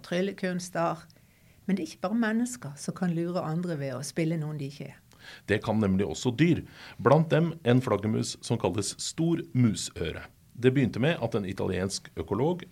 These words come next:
Speaker 2: Danilo Russo, fikk en stor musøre i nettet sitt.
Speaker 1: Og da begynte dyret å svømme som en veps eller som en mygg.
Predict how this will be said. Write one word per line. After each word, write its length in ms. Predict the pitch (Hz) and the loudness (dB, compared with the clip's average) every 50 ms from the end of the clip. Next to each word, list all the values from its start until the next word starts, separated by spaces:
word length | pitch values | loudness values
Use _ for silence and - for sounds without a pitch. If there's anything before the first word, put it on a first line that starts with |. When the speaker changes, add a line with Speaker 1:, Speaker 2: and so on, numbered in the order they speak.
| - _ - | -20 _ -14
Speaker 2:
Danilo 720 | 98 98 95 - - - 87 92 98 95 101 98 98 98 - 101 | -12 -12 -12 -8 -4 -2 0 0 2 2 2 2 2 2 2 0
Russo, 440 | 127 143 139 - - 175 175 165 - - - | 0 0 0 0 0 0 0 0 -4 -14 -8
fikk 220 | - - 101 - 110 | -6 -6 -2 -2 -2
en 160 | 107 107 - - | -2 -2 -4 -8
stor 320 | - - 165 185 190 - - | -6 -4 -2 -2 0 0 4
musøre 540 | 127 123 95 - - 82 87 90 101 104 - - - | 4 4 4 2 0 -2 0 0 -2 -4 -6 -10 -10
i 160 | 98 90 87 - - - | -8 -8 -8 -10 -12 -16
nettet 300 | 85 78 - - - - | -16 -16 -16 -18 -18 -18
sitt. 220 | - - _ - - _ _ _ _ _ - _ | -18 -20 _ -20 -20 _ _ _ _ _ -6 _
Speaker 1:
Og 160 | 240 247 339 | 0 2 2
da 80 | 370 | 2
begynte 400 | 302 262 254 240 220 - 233 214 | 4 4 4 4 4 2 -2 -2
dyret 260 | 214 285 320 320 214 202 | 0 0 0 2 2 2
å 100 | 196 185 | 0 0
svømme 380 | - - 196 196 214 247 277 - | 2 2 4 4 4 2 0 -2
som 200 | - 190 170 160 | -4 -4 -4 -4
en 100 | 160 160 | -4 -4
veps 460 | - - - - - - - - - - | -6 -8 -10 -14 -16 -16 -14 -14 -12 -10
eller 160 | 147 156 156 - | -10 -10 -4 -2
som 100 | 165 160 | -2 0
en 120 | 165 175 175 170 | 2 2 2 0
mygg. 400 | 151 - - - _ - - - | 0 -4 -8 -18 _ -20 -20 -20